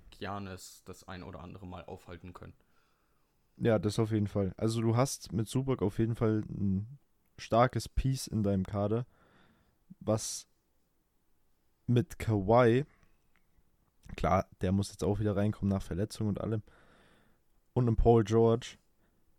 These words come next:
Speaker 2: ich weiß nicht, ob ich da mein Hot Take für einsetz, aber ich, ich würd sagen, dass die, wenn die so weitermachen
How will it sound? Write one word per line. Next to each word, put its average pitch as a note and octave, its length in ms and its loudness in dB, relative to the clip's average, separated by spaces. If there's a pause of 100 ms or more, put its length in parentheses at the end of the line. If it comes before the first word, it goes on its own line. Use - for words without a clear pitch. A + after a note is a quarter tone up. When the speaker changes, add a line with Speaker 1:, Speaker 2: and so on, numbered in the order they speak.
(1040)
Speaker 2:
ich - 300 -10
weiß C3 300 4
nicht, C#3+ 140 2
ob B2 120 6
ich C3 120 -2
da A#2+ 180 6
mein C3 240 6
Hot C3+ 180 2
Take D3 260 2
für B2+ 160 2
einsetz, D#3+ 640 0 (200)
aber A2+ 300 2
ich, - 400 -8 (1800)
ich A2+ 320 -8
würd C#3+ 220 6
sagen, C3 440 6
dass A2+ 300 2
die, D3 320 -4
wenn A#2+ 200 4
die D3 200 0
so C3 220 0
weitermachen C3 720 2